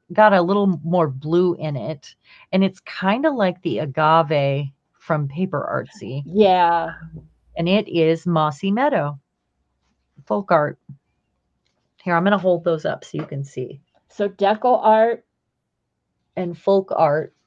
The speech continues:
Speaker 2: And Folk Art.
Speaker 1: And it's Mossy Meadow. Let me fix the glare there.
Speaker 2: Mossy Meadow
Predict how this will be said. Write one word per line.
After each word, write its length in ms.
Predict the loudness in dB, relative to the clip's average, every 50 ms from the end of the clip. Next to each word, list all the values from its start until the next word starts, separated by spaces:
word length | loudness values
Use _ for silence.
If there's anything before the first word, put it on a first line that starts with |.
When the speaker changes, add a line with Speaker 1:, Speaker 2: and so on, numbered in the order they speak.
| _ -4
Speaker 2:
And 260 | -4 -4 -4 -6 -8
Folk 280 | _ -4 -4 -4 -6 -6
Art. 340 | -4 -4 -2 -4 -6 -8 -12 _ _ _ _ _ _ _ _ _ _ _ _ _ -2
Speaker 1:
And 140 | 0 2 2
it's 340 | 2 0 -2 -6 -16 -20 -20 _ _ _ _ _ _ _ _ _ _ _ _ -4
Mossy 500 | 0 2 4 4 4 2 0 -4 -8 -6
Meadow. 600 | -2 2 2 4 4 4 4 4 2 2 0 -2 _ _ _ -16
Let 80 | -14
me 220 | -12 -10 -10 -12 -12 -14 _ _ _ _ _ _ _ _ _ _
fix 300 | -16 -16 -16 -20 _ _
the 120 | -12 -12
glare 520 | -10 -8 -8 -6 -6 -4 -4 -6 -6 -6
there. 280 | -6 -6 -6 -6 -6 -4
Speaker 2:
Mossy 380 | -2 -2 -2 -2 -4 -6 -6 -4
Meadow 340 | -2 0 0 0 0 -2